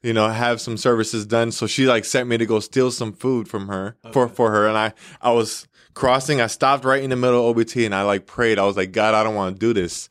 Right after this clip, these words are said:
Speaker 2: Yeah.
Speaker 1: And, um, um, my friends from the, um, New Birth, right,
Speaker 2: Mm.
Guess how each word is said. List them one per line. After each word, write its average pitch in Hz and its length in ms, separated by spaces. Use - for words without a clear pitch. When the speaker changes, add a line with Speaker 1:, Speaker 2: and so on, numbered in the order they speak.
Speaker 2:
Yeah. 90 300
Speaker 1:
And, 113 260
um, 101 260
um, 98 180
my 90 140
friends 123 340
from 113 220
the, 104 100
um, 101 440
New 131 160
Birth, 92 360
right, 110 320
Speaker 2:
Mm. 117 380